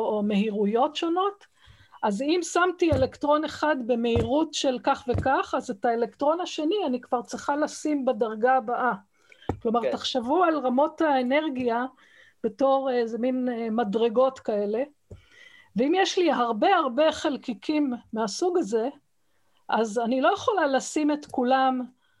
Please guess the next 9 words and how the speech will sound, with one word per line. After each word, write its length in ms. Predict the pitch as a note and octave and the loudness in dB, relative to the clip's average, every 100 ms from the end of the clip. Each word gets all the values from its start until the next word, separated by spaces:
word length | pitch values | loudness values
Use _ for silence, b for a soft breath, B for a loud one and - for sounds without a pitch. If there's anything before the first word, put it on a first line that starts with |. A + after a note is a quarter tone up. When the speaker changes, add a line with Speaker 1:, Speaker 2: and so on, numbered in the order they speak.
| _ _ - | _ _ -4
Speaker 1:
ברמת 640 | G3+ G#3 A3 A#3 A#3+ A#3+ | -2 0 0 0 0 -2
אנרגיה 480 | A3 A#3 A#3 G#3+ G#3 | 0 0 0 -2 -2
הכי 260 | G3+ A#3+ | -4 -6
נמוכה. 500 | A3+ G#3 G#3 - G#3+ G#3 | -4 -2 -4 -4 -4 -4
אני 160 | A3 | -6
צריכה 320 | G3+ A#3 - D#4 | -4 -4 -2 -2
פשוט 440 | - - D#4+ D#4 | -2 -2 -4 -2
לאכלס 680 | C4+ A#3+ - C#4 D#4 G#4 - | -2 -2 -2 -2 0 0 -4
אותם 460 | E4+ - B3 C4+ | -6 -2 0 0